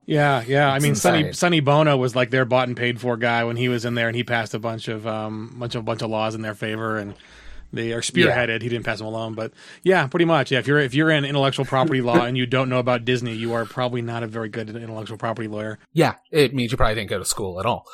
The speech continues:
Speaker 2: <laughs> Anyways. Uh, and then how I got into gaming is actually this weirdly funny story of, I have a brother that's eleven years older than me.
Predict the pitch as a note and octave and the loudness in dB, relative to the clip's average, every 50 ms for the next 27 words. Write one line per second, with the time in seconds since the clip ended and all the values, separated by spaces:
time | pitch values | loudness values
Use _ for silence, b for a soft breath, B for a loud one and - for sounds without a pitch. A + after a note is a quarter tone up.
0 | - - - - - - - D3+ E3+ - - - - - - C#3+ - - - - | -20 -18 -18 -18 -12 -2 2 2 4 6 6 6 4 4 4 2 2 2 0 0
1 | - _ _ B B B B B B - D3 E3 E3 E3+ - F3 F3 F3 F3 G3+ | -2 _ _ B B B B B B 0 2 4 4 2 2 2 0 2 4 4
2 | G3 F#3+ E3+ - - - F#3 G#3 B3 A#3 B3+ A#3+ F3+ F3+ E3 C#3+ C3 C#3+ D#3 F3 | 4 4 4 0 0 2 2 4 4 4 4 2 2 2 0 0 0 0 0 0
3 | F#3 F#3+ D#3+ C3+ B2+ - C3+ C3+ - - - - - E3 D3+ C#3 C#3+ G#2+ F2+ B2 | 0 0 -2 -2 -4 -4 -2 -2 0 0 -2 -2 -2 -2 -2 -2 -4 -4 0 2
4 | C#3+ C#3 B2 - - - - _ - C#3+ B2+ A#2 A#2+ B2+ D3+ F#3+ G#3 G3 G#3 G#3 | 2 2 2 0 -4 -6 -6 _ -12 -10 -8 -6 0 2 2 2 2 2 0 -2
5 | G3+ D3+ - - D#3 D#3 D#3 D3 C3 - - - D#3 D#3+ D#3 D3+ C#3 C3 - - | -2 0 2 2 2 2 2 0 -2 -2 0 2 4 6 6 6 4 2 2 2
6 | C3+ C#3+ C#3 C#3+ B2+ - - A2+ B2+ C#3 D#3+ F#3 F3+ E3+ D3+ C3+ - - C3 A#2 | 2 2 2 2 0 -2 0 2 4 4 6 6 4 4 2 0 0 -2 -2 -2
7 | G#2 A2+ A#2+ C3 E3 E3 D#3+ D#3+ C#3 A2+ B2 A2 A#2+ B2 B2+ A2+ G#2 G2+ G2 F#2 | 0 0 0 0 0 0 0 0 0 2 0 0 0 0 0 0 0 -2 -4 -6
8 | F#2 F#2 F2 E2 F#2 | -8 -10 -12 -12 -16